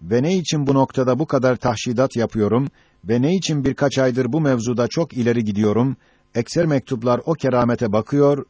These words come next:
diye sual edildi. El cevap, Risale-i Nur'un hizmet-i imaniyesinde bu zamanda binler tahribatçılara mukabil yüz binler tamiratçı lazım gelirken, hem benimle laakal yüzer katip ve yardımcı bulunmak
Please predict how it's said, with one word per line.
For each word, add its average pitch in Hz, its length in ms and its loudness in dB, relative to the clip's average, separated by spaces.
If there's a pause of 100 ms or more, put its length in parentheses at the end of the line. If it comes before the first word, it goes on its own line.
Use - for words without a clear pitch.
(180)
diye 117 220 0
sual 120 360 0
edildi. 90 440 -4 (840)
El 160 160 0
cevap, 131 320 4 (600)
Risale-i 160 460 2
Nur'un 175 260 2
hizmet-i 160 440 0
imaniyesinde 139 1000 0
bu 180 80 0
zamanda 131 680 0
binler 135 460 -2
tahribatçılara 131 880 0
mukabil 120 580 2 (280)
yüz 113 320 -2
binler 147 320 0
tamiratçı 131 720 0
lazım 117 360 2
gelirken, 135 600 0 (640)
hem 131 240 -2
benimle 170 400 2
laakal 147 460 2
yüzer 127 380 2
katip 139 500 -2
ve 131 60 2
yardımcı 127 600 2
bulunmak 127 400 0